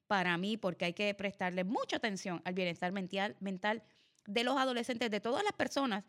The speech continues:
pero de nuestros infantes, de nuestros niños y nuestros adolescentes. Eso es vital.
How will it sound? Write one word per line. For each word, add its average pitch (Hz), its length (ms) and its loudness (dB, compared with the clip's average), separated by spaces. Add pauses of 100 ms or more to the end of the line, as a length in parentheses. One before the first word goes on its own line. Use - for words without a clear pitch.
(380)
pero 277 280 4
de 240 140 4
nuestros 214 360 -2
infantes, 208 440 0
de 214 80 0
nuestros 190 280 0
niños 220 340 2
y 220 60 0
nuestros 202 380 -2
adolescentes. 190 840 -2
Eso 185 320 -4
es 214 280 -6
vital. 165 500 -2